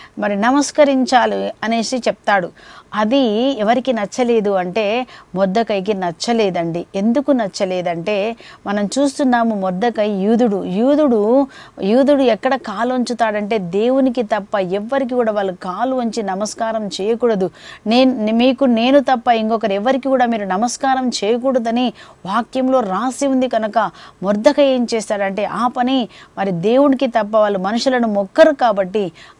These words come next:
ఆయన వంగి నమస్కరించాడు. అప్పుడు ఆయనకు చాలా కోపం వస్తుంది. కోపం వచ్చి మనం ఒక్కసారి ఎస్తేరు గ్రంథం ఐదో అధ్యాయంలో పదో వచనంలో భార్యతో అతను ఏం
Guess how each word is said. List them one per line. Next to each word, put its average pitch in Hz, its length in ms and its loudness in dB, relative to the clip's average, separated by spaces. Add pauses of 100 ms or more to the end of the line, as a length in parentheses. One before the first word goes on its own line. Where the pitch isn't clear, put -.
ఆయన 190 240 -2
వంగి 214 480 0
నమస్కరించాడు. 180 920 -4
అప్పుడు 202 560 0 (300)
ఆయనకు 208 220 0 (140)
చాలా 214 320 0
కోపం 220 360 -2
వస్తుంది. 190 420 -4
కోపం 220 320 -2
వచ్చి 226 300 -2
మనం 226 200 -2
ఒక్కసారి 202 600 -2 (400)
ఎస్తేరు 285 340 4
గ్రంథం 208 420 4
ఐదో 202 260 8
అధ్యాయంలో 190 680 6 (380)
పదో 240 260 4
వచనంలో 220 540 0
భార్యతో 220 580 -2
అతను 196 260 -2
ఏం 233 180 0